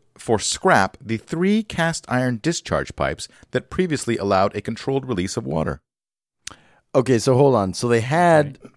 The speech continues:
Speaker 2: they had the ability to control release water, and they got rid of that.
Speaker 1: Yeah, they said,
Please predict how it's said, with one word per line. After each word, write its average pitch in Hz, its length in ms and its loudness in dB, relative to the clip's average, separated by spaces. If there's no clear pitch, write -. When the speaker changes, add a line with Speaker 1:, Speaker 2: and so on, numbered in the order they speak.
Speaker 2:
they 123 100 0
had 156 320 2
the 127 140 2
ability 107 500 2
to - 160 -8
control 113 560 2
release 101 340 -2
water, 90 480 -2
and 107 160 0
they 113 80 2
got 107 320 0
rid 120 200 0
of 92 60 -4
that. 71 180 -10
Speaker 1:
Yeah, 104 180 2
they 95 100 -2
said, 95 300 2